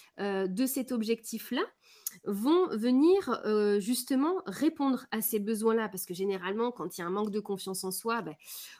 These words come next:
on se rend compte qu'il y a besoin peut-être, heu, de s'affirmer, qu'il y a peut-être besoin de gérer, heu, son stress, ses émotions, il y a peut-être besoin de travailler une communication plus fluide.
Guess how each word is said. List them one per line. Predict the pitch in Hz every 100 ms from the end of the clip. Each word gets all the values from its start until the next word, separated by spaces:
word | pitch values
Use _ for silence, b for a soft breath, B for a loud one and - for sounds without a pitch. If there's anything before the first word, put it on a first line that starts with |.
| B
on | 196 202 196
se | 202 190
rend | 185 190
compte | 220 226 226
qu'il | 196
y | 185
a | 180
besoin | 170 175 196 202
peut-être, | 196 185 196 - 180
heu, | 175
de | 165 170 170
s'affirmer, | - 185 - 302 311 330 311
qu'il | 196
y |
a |
peut-être | 190 190 180
besoin | 185 185 180
de | 175
gérer, | 156 190 170 185 190 B B B -
heu, | 175
son | - 196
stress, | - - 190 202 202 -
ses | 185 190 175
émotions, | 190 247 - 285 285 285
il | 226
y |
a |
peut-être | 190 185 185 170
besoin | 180 175 202
de | 190
travailler | - 185 175 180
une | 190
communication | 190 190 190 196 208 202 220
plus | - 262
fluide. | - 320 320